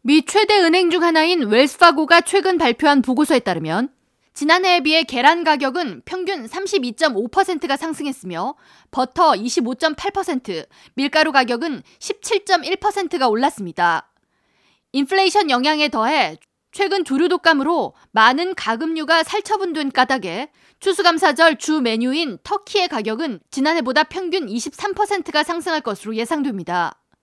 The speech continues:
이러한 이유로 보고서는 집에서 상차림을 하기 위한 비용은 지난해에 비해 구점팔일 퍼센트가 상승한 반면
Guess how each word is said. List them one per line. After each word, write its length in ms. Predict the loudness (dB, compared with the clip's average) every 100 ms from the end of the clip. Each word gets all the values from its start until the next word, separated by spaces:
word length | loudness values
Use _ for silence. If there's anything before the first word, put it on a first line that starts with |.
| _ _ _ _ _
이러한 380 | 0 6 6 6
이유로 360 | 2 2 0 0
보고서는 680 | -2 -2 -2 -2 -2 -6 -14 _ -10
집에서 420 | -2 0 2 2
상차림을 540 | 0 -2 0 0 0
하기 200 | 0 0 0
위한 180 | 0
비용은 680 | 0 -4 -4 -4 -6 -10 -12
지난해에 500 | -4 0 0 2 0
비해 340 | 0 0 0
구점팔일 760 | -2 -8 -4 -2 -2 -2 -2 -2
퍼센트가 540 | -2 -4 -4 -4 -4
상승한 440 | -4 -6 -4 -4 -4
반면 460 | -4 -6 -6 -6